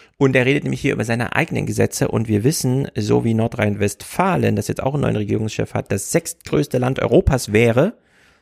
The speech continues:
ausgekoppelt aus Deutschland, ist ja Kalifornien das sechstwirtschaftsstärkste Land der Welt. Und entsprechend groß sind dort auch die Sozialgesetzgebung. Und hier sieht man schon, und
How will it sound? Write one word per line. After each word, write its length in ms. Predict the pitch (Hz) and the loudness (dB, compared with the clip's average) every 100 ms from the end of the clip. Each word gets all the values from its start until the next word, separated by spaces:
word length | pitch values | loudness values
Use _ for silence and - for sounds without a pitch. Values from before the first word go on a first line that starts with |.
| _ | _
ausgekoppelt 580 | - 110 107 - - - | -4 -2 -2 -4 -2 -2
aus 160 | 101 - | -2 0
Deutschland, 420 | 101 - - 135 | -2 0 -2 -2
ist 240 | - 110 | -4 -2
ja 120 | - | -2
Kalifornien 760 | 107 104 104 - 160 156 123 147 - _ _ | 0 0 -2 2 2 4 2 0 -4 _ _
das 360 | 113 - - - | -2 -2 -4 -4
sechstwirtschaftsstärkste 1300 | - - - - - - - 127 - - 117 - 113 | -4 -2 -4 -4 -2 -2 0 -2 -2 -4 -4 -2 0
Land 260 | 107 117 - | 0 -2 -2
der 140 | 95 | 2
Welt. 460 | 113 175 - - _ _ _ - - - - _ - | 2 2 -4 -20 _ _ _ -20 -20 -20 -20 _ 0
Und 420 | 123 117 117 - | 4 4 2 -2
entsprechend 460 | 110 - 127 127 | -4 -2 -2 -2
groß 340 | - 139 196 - | 0 4 4 4
sind 120 | 147 | 0
dort 140 | 131 | 0
auch 140 | - - | 0 -2
die 140 | - | -4
Sozialgesetzgebung. 1300 | 110 104 - 120 170 139 104 104 - - 113 120 123 | -2 -2 0 0 2 0 0 -2 -4 0 0 2 -2
Und 160 | - 113 | -2 -2
hier 200 | 170 165 | 0 0
sieht 200 | 170 - | -2 -4
man 120 | 120 | -6
schon, 380 | - 113 131 147 | -2 -2 -2 -4
und 320 | 113 113 | -4 -6